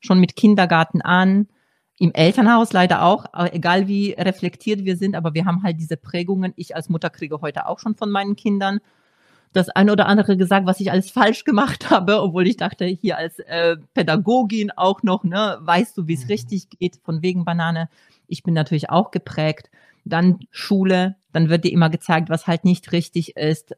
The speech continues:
Speaker 1: Ähm, ja, und das bleibt irgendwann mal, diese Prägung so stark, dass wir irgendwann mal irgendwas tun wollen,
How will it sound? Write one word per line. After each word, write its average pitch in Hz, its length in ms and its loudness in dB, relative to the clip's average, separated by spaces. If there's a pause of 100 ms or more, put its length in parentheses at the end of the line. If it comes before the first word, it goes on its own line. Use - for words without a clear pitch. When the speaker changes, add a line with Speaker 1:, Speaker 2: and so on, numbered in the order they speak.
Speaker 1:
Ähm, 151 500 0 (1200)
ja, 208 200 2
und 165 240 4
das 170 260 2 (220)
bleibt 170 600 0
irgendwann 190 460 2
mal, 190 300 0
diese 165 280 -2
Prägung 185 520 -2
so 180 220 -2
stark, - 580 -4 (480)
dass 160 360 0
wir 170 220 0
irgendwann 180 320 4
mal 185 280 2 (340)
irgendwas 190 800 2 (340)
tun 254 380 2
wollen, 226 580 2